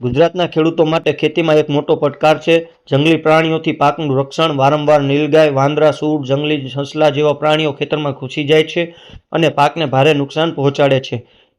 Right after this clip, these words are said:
તેના કારણે ખેડૂતોને આર્થિક નુકસાન ભોગવવું પડે છે અને પાકની ઉપજ પણ ઓછી થાય છે. તેના માટે ગુજરાત સરકાર ઝટકા મશીન સહાય આપી રહ્યું છે.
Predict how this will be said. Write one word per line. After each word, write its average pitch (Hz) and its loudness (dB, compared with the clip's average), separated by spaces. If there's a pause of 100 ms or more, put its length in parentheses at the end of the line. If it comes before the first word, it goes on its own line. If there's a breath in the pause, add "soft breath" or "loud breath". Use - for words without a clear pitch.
તેના 160 0
કારણે 170 4
ખેડૂતોને 165 2
આર્થિક 143 0
નુકસાન 156 -2
ભોગવવું 151 0
પડે 165 4 (100)
છે 175 0 (180)
અને 147 -2
પાકની 151 0
ઉપજ 156 0
પણ 160 0 (100)
ઓછી 151 -2
થાય 139 2
છે. 131 -4 (520 soft breath)
તેના 147 2
માટે 165 2 (100)
ગુજરાત 143 2
સરકાર 151 2 (1300)
ઝટકા 131 0
મશીન 165 -2
સહાય 151 4
આપી 147 2
રહ્યું 143 2
છે. 123 -8